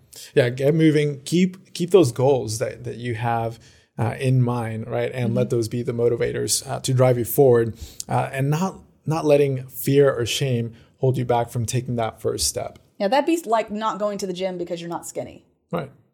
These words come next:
Speaker 2: How are you ever going to make progress if that is your goal, if you
Speaker 1: Mm-hmm.
Speaker 2: don't go where people are working on that goal?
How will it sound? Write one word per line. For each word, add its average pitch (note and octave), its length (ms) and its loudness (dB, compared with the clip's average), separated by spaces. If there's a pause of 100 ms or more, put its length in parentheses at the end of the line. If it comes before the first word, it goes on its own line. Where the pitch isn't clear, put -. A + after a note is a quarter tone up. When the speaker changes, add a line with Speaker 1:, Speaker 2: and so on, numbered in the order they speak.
(100)
Speaker 2:
How A#3 140 -2
are A#3+ 60 4
you A#3+ 140 0
ever G#3+ 220 0
going A3+ 240 -8
to G#3 100 -6
make F3+ 300 -4
progress B3 560 2
if F3+ 100 -8
that E3+ 160 0
is C#4+ 160 2
your A3 120 0
goal, F3 560 0
if G3 180 -2
you D3 60 -2
Speaker 1:
Mm-hmm. G#3 80 2
Speaker 2:
don't G3+ 180 -4
go A3+ 300 2
where F#3+ 360 0
people G3 360 -6
are E3+ 40 -2
working F#3 360 0
on D#3+ 100 -8
that D#3+ 220 -12
goal? - 280 -10